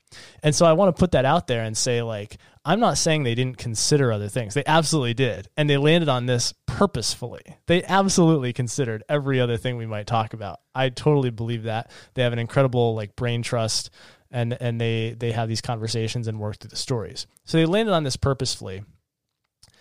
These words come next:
I think there are some stronger endings. Um, I think a stronger ending could be if he doesn't get sent back.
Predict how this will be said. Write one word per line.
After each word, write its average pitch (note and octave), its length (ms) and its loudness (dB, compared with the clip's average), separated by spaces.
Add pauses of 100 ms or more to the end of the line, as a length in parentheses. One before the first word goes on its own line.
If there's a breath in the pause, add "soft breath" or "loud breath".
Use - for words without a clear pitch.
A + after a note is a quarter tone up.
(300 soft breath)
I E3 100 0
think C4 180 -2
there G3 140 4
are F3+ 40 4
some D3+ 160 0
stronger C3 440 2
endings. D3+ 500 -4 (460)
Um, C3 500 2 (140)
I C#3 100 2
think C#3+ 200 0 (500)
a C3 220 0
stronger D#3 520 2
ending F3+ 600 -2
could C3+ 220 -2
be C3 400 2
if C#3 180 0
he E3+ 140 2
doesn't D3 400 0
get G2 180 -10
sent F#2 260 -8
back. - 420 -16